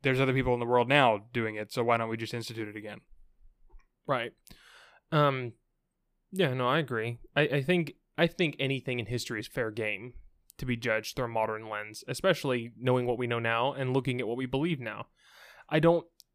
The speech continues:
Speaker 2: and I won't claim that what we know now is morally superior necessarily, um, y-, but the only way you would even begin to try to find that out is to do comparisons. And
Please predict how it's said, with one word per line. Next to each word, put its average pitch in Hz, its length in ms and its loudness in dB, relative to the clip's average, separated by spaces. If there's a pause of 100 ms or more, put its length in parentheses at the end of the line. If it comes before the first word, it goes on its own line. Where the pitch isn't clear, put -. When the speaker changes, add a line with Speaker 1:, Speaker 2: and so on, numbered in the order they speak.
Speaker 2:
and 139 160 4
I 139 60 4
won't 143 340 2
claim 139 440 2
that 123 160 4
what 127 180 6
we 127 140 4
know 120 180 4
now 117 360 4
is 110 340 -2
morally 120 840 2
superior 120 920 -2
necessarily, 165 840 0 (480)
um, 120 420 4 (180)
y-, 127 120 -12 (120)
but 139 240 4
the 135 200 2
only 139 280 2
way 131 160 2
you 123 220 0
would 123 120 2
even 117 300 0
begin 110 320 0
to 117 120 -10
try 117 300 2
to 113 80 0
find 113 420 0
that 113 200 6
out 139 300 6
is 120 160 0
to - 100 -10
do 117 180 -2
comparisons. 113 840 -4
And 117 280 -6